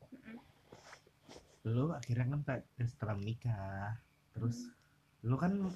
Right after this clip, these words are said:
Speaker 2: masih kerja sampai sekarang ya?
Speaker 1: Mm-mm.
Speaker 2: Dari lu sebelum nikah, nikah, sampai punya anak.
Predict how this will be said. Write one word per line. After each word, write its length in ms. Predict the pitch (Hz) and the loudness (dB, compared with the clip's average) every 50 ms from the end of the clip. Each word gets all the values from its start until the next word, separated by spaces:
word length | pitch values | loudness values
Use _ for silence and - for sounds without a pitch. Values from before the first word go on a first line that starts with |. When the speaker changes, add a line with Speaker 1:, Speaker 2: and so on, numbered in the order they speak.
| - | -2
Speaker 2:
masih 320 | - 120 117 - - 117 - | 0 0 0 2 0 -2 0
kerja 320 | 117 98 95 98 113 127 | -2 -2 0 4 4 4
sampai 240 | 123 123 117 107 113 | 6 6 4 2 2
sekarang 280 | - - 117 120 120 - | 2 0 2 2 2 0
ya? 100 | - - _ - - | -2 -6 _ -8 -6
Speaker 1:
Mm-mm. 240 | 254 254 - - 240 - - _ _ _ _ _ _ _ _ _ _ _ _ _ _ _ _ _ _ _ - | -6 -6 -6 -8 -12 -14 -16 _ _ _ _ _ _ _ _ _ _ _ _ _ _ _ _ _ _ _ -10
Speaker 2:
Dari 560 | - 110 107 104 101 98 98 92 90 90 - - - - - - - | -6 -2 0 0 0 2 2 2 0 0 -2 -4 -10 -18 -20 -14 -6
lu 140 | - 107 117 | -2 0 0
sebelum 240 | - 117 95 92 92 | 2 2 0 0 -2
nikah, 640 | 98 95 - 120 117 120 131 135 135 139 143 139 139 | -4 -4 0 2 4 4 4 4 2 2 0 0 0
nikah, 580 | 123 110 101 - - - 123 127 127 131 127 127 | -2 -2 -4 -4 -4 -2 0 0 2 2 0 0
sampai 160 | 123 120 117 | 0 0 0
punya 240 | 113 117 117 120 135 | 2 2 2 2 4
anak. 160 | 143 131 120 | 2 2 -2